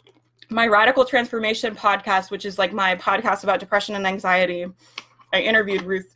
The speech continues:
when she was getting ready to launch her book. And her and I were chatting before the interview, and she was just telling me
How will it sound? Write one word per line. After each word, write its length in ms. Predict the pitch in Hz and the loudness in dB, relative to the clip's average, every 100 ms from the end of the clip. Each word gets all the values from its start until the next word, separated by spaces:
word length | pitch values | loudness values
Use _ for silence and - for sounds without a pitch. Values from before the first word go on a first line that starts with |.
| _ | _
when 200 | 202 190 | -6 -6
she 480 | 185 202 185 180 185 _ _ _ | -8 -8 -6 -6 -8 _ _ _
was 380 | 202 196 - - _ 208 | -4 -4 -6 -16 _ -2
getting 220 | 226 214 | 0 2
ready 160 | 202 202 | 0 0
to 80 | |
launch 220 | 190 196 - | -2 -2 -6
her 100 | 175 | -2
book. 400 | 180 - - _ _ _ _ _ _ _ | 0 0 -6 _ _ _ _ _ _ _
And 100 | 220 | -6
her 140 | 233 220 | 0 2
and 80 | 220 | 4
I 100 | 220 | 2
were 100 | 196 | 0
chatting 600 | - 220 226 226 208 185 | 0 4 4 2 -2 -2
before 440 | 202 - 220 233 | -4 -2 0 2
the 160 | 202 202 | 2 2
interview, 540 | 208 196 190 170 175 - - - - _ _ - | 0 -2 0 2 0 -4 -20 -20 -20 _ _ -2
and 220 | 208 196 | 0 -2
she 180 | - 220 | -4 -4
was 200 | 196 - | -4 -6
just 200 | 208 233 | -8 2
telling 300 | 220 240 226 | 4 4 2
me 320 | 214 214 | 0 -2